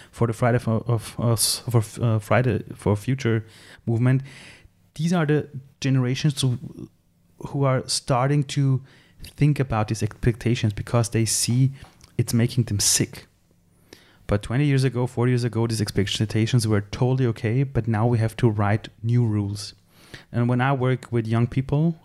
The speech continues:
who have a lot of expectations on their shoulders, I always say, "Write them down and then ask yourself, is it based on your expectations? And is it on track with your future plans? Or are these,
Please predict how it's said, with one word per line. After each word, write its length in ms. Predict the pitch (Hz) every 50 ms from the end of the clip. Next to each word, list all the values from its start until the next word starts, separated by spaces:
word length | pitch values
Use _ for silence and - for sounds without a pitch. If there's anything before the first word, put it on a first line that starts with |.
| - -
who 120 | 120 120
have 140 | 120 110 107
a 60 | 113
lot 140 | 110 117 120
of 80 | 120
expectations 580 | 117 110 - - 107 - - 120 131 - 131 120
on 80 | 113 110
their 100 | 107 110
shoulders, 460 | 104 - 110 117 127 127 127 123 123 - - - - - - - - - -
I 40 | 85
always 200 | 117 127 127 -
say, 200 | - 123 120 117
"Write 340 | 110 104 98 104 104 107 117
them 140 | 143 151 139
down 420 | - 113 113 107 104 113 127 131 - _ _ _ _ _ _ _ - -
and 100 | 110 110
then 100 | 113 98
ask 300 | 107 117 117 - - 120
yourself, 460 | 110 - - 107 87 90 - - - _
is 120 | 123 120 120
it 140 | 113 - -
based 300 | 117 120 120 - - -
on 100 | 107 104 104
your 320 | 104 98 101 120 120 127
expectations? 960 | 147 - - - 175 - - - 165 175 - - - 202 233 240 - - - - _ _ _ _ _ _ _ _ _
And 320 | - 107 113 110 110 104 -
is 160 | 113 107 117
it 380 | 120 117 113 107 - - - - - - - - -
on 120 | 123 120 110
track 340 | - - 127 117 113 107
with 240 | 113 110 104 - -
your 300 | 117 117 127 135 147 151
future 360 | 143 - - 151 - - 165
plans? 420 | - - 180 170 190 226 240 - - _ _ - - - - - - - - - - - - -
Or 160 | 135 - 139
are 140 | 143 147 151
these, 340 | 147 156 160 165 143 -